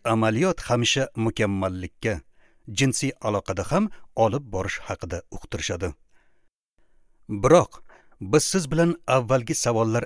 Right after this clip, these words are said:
javobiga ko'ra ishonch hosil qildikki, boshlangan tajriba va mustahkam majburiyatlarsiz romantik munosabatlarning buzilishi juftliklar o'rtasidagi munosabatlarni ham,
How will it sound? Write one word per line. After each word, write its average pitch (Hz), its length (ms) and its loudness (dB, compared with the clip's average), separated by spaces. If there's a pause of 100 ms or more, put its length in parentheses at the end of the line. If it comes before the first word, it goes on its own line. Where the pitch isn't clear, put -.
javobiga 107 640 0
ko'ra 123 320 0 (400)
ishonch - 380 0
hosil 117 360 -2
qildikki, 98 600 -6 (580)
boshlangan 123 640 2 (220)
tajriba 92 540 -2 (420)
va 104 120 2
mustahkam 123 600 0
majburiyatlarsiz 95 1120 -2 (500)
romantik 143 640 0
munosabatlarning 139 920 0
buzilishi 101 420 -4 (420)
juftliklar 139 580 -4
o'rtasidagi 147 640 -4
munosabatlarni 110 800 -4
ham, 117 240 2